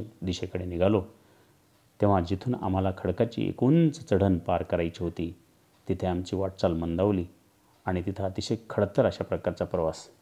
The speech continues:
आमचा सुरू झालेला होता. ही एक प्रवास गोष्ट आहे मित्रांनो, की कशा पद्धतीने सर्वोच्च टोक गाठलं आणि सर्वोच्च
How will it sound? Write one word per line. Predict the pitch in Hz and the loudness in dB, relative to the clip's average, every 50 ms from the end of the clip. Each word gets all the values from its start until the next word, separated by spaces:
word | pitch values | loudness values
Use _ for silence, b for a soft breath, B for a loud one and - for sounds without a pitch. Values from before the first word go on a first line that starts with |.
| _ - | _ -10
आमचा | 107 104 - 95 | -8 -6 -6 -8
सुरू | - - 95 87 80 | -6 -4 -4 -4 -4
झालेला | 82 80 78 78 76 78 | -6 -6 -6 -6 -6 -6
होता. | 76 78 87 - - 95 - _ b b b b b b b b b b b b b b b b _ | -8 -10 -10 -10 -12 -12 -12 _ b b b b b b b b b b b b b b b b _
ही | - - - 185 185 | -4 4 6 6 8
एक | 185 185 185 - 226 254 - - _ _ _ - | 6 6 4 0 -6 -6 -6 -14 _ _ _ 2
प्रवास | - - - 160 180 180 - - - - - 107 | 4 6 6 6 4 2 0 -8 -8 -4 2 6
गोष्ट | 135 190 185 - - - - | 6 6 6 4 0 -4 -4
आहे | 135 95 98 101 | -4 -2 -2 -2
मित्रांनो, | 95 90 - - 98 98 92 92 98 - _ _ _ _ _ _ _ _ _ _ _ _ - | -4 -4 -4 -4 -4 -4 -4 -8 -10 -14 _ _ _ _ _ _ _ _ _ _ _ _ 4
की | - 156 160 | 6 6 6
कशा | 160 160 - - 117 - - 170 | 6 4 -2 -6 -4 -2 -2 -2
पद्धतीने | 165 - 143 120 113 123 123 127 151 135 131 131 | 0 2 2 4 4 2 2 4 2 2 2 0
सर्वोच्च | 131 - - 117 110 120 139 139 143 - - 110 - - - | 0 2 4 6 6 6 6 4 2 -4 -6 -6 -6 -4 2
टोक | - 131 156 156 - 120 | 4 4 4 4 2 0
गाठलं | 92 85 92 92 - - - - 104 107 - _ _ _ _ _ _ _ _ _ _ _ _ _ _ _ _ _ _ _ _ _ - | 2 2 0 0 -2 -6 -10 -10 -10 -10 -14 _ _ _ _ _ _ _ _ _ _ _ _ _ _ _ _ _ _ _ _ _ 0
आणि | 107 107 120 | 2 4 4
सर्वोच्च | 113 - - - 117 131 165 160 - 131 | 2 2 4 6 6 8 6 6 4 0